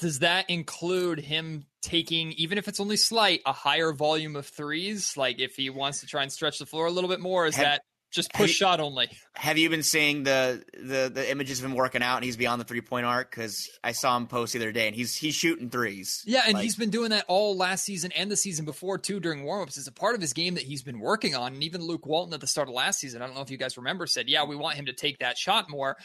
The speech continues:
Speaker 1: But I think what Luke really said was, "We want him to take that shot when there's three seconds left on the shot clock and we have no other options." Now it's like, okay, if you can get Rashawn to space the floor just a little bit, just a corner three here or there,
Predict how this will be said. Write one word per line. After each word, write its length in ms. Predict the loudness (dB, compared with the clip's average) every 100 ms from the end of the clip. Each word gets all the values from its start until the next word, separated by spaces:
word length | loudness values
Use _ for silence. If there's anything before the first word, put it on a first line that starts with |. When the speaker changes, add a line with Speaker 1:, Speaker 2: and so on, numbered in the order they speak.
| -6
Speaker 1:
But 100 | -2
I 60 | 2
think 180 | 2
what 160 | 2 2
Luke 260 | 2 2 2
really 320 | 0 2 2
said 320 | 2 2 2
was, 280 | 0 0 0
"We 100 | 0
want 240 | 2 2
him 100 | 2
to 80 | 0
take 220 | -2 0
that 160 | 0 0
shot 260 | 2 2 0
when 80 |
there's 180 | -4 -2
three 240 | -2 -2 2
seconds 320 | 0 0 -2
left 180 | -2 -4
on 60 |
the 80 | -4
shot 300 | 2 2 2
clock 280 | 0 -4 -2
and 80 | 0
we 100 | 0
have 100 | 0
no 160 | 0
other 200 | 0 2
options." 540 | 2 2 0 -6 -2 2
Now 160 | 2
it's 140 | 2 0
like, 200 | 0 -2
okay, 360 | -2 -2 -2 _ _ _
if 100 | -4
you 100 | -2
can 80 | 2
get 140 | 2
Rashawn 320 | 2 2 0 0
to 80 |
space 260 | 0 0 -2
the 60 | -2
floor 240 | 0 0
just 200 | 0 0
a 60 | 0
little 400 | 0 0 0 0
bit, 240 | -2 -6 _ -6
just 220 | -4 0
a 80 | 0
corner 440 | 0 0 0 -2
three 340 | -4 -2 2 2
here 220 | 2 0
or 80 | -2
there, 320 | -2 -2